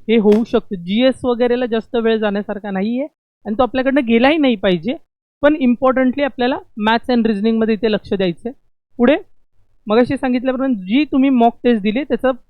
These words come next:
एक तास तरी ॲनालिसिस करा. म्हणजे बाबांनो, आजच्या आपण दिलेल्या पेपरमध्ये आपली अडचण काय झालेली आहे, कुठे कुठे चुका झालेल्या आहेत, तो एरिया कसा आपण पुढे डेव्हलप करू शकतो त्याच्यावरती फोकस दिला पाहिजे. म्हणजे नुसतेच त्या क्वेश्चनमधनं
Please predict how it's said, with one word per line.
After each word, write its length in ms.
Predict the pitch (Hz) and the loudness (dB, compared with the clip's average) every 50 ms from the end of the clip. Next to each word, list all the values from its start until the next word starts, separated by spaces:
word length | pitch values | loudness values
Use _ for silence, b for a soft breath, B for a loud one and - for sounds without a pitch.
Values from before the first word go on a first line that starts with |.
| _ _ _ _ _ _ _ _ _ - | _ _ _ _ _ _ _ _ _ -4
एक 180 | 240 262 - _ _ | -4 -4 -4 _ _
तास 200 | 262 269 - _ | -4 -4 0 _
तरी 140 | 277 262 277 | 0 2 2
ॲनालिसिस 500 | 254 226 214 214 202 196 - 208 180 - | 2 2 2 0 0 -2 -4 -8 -14 -14
करा. 160 | - - - _ _ _ _ _ _ _ _ _ _ _ _ _ _ _ | -18 -20 -20 _ _ _ _ _ _ _ _ _ _ _ _ _ _ _
म्हणजे 140 | 185 175 196 | -2 2 4
बाबांनो, 240 | 202 202 214 220 247 254 - | 4 4 4 4 2 0 -2
आजच्या 420 | 180 185 - _ - - 277 254 | -10 -10 -10 _ -6 0 2 2
आपण 240 | 240 - - 247 240 | 2 2 0 0 0
दिलेल्या 320 | 214 226 214 214 214 233 220 | 0 2 2 2 0 0 -2
पेपरमध्ये 500 | - 196 175 _ 202 190 196 190 196 202 | -4 -8 -6 _ -6 -4 -2 0 0 0
आपली 160 | 190 208 214 | 0 -2 -6
अडचण 420 | 208 254 277 185 - - 214 220 | -4 -4 -6 -6 -4 -2 -4 -4
काय 240 | 208 - 240 254 247 | -2 -2 -2 -2 0
झालेली 360 | 208 226 196 185 185 185 185 | 0 -2 -2 -2 -2 -4 -4
आहे, 180 | 196 190 185 214 | -4 -4 -4 -6
कुठे 340 | _ _ 220 190 - 226 226 | _ _ -12 -2 -2 -2 -2
कुठे 220 | 233 220 190 233 | -2 -4 -6 -6
चुका 360 | - - - 220 - 262 254 262 | -8 -6 -14 -10 -4 -2 -2 0
झालेल्या 360 | 233 226 196 185 180 180 196 | 0 -2 -2 -2 -4 -4 -6
आहेत, 120 | - - _ _ _ _ _ _ - | -6 -8 _ _ _ _ _ _ 4
तो 80 | 220 | 6
एरिया 240 | 226 226 220 240 254 - - _ _ | 6 6 6 4 2 0 -2 _ _
कसा 400 | - 226 214 - - - - 285 | -2 -2 -2 -2 -10 -2 -2 -2
आपण 220 | 269 - - 262 | -2 0 -2 -4
पुढे 200 | 247 - 254 247 | -2 2 2 2
डेव्हलप 460 | 254 196 220 202 180 180 214 226 - - | 2 2 0 -2 0 -2 -4 -4 -4 -4
करू 140 | - 220 208 | -4 -4 -4
शकतो 240 | 208 - 202 _ 277 | -4 -8 -12 _ -8
त्याच्यावरती 420 | 226 254 220 - 240 226 220 233 214 - | -6 -6 -2 0 0 0 0 -2 -6 -6
फोकस 280 | 214 196 - 220 202 170 | -8 -6 -4 -6 -6 -4
दिला 200 | 196 196 196 185 | -4 -2 -2 -2
पाहिजे. 360 | - 202 170 170 156 226 285 _ _ _ _ _ _ _ - | -4 -6 -8 -8 -10 -12 -14 _ _ _ _ _ _ _ -6
म्हणजे 280 | 190 202 214 208 277 392 - _ | -2 -2 0 0 -2 -4 -4 _
नुसतेच 460 | 240 220 247 - - _ - 311 320 | -2 -2 -2 -2 -4 _ -8 -8 -8
त्या 140 | - - 349 | -8 -10 -12
क्वेश्चनमधनं 720 | - _ 262 240 202 - - 247 240 240 233 202 202 262 | -8 _ -6 -4 -4 -4 -6 -4 -4 -4 -4 -4 -4 -6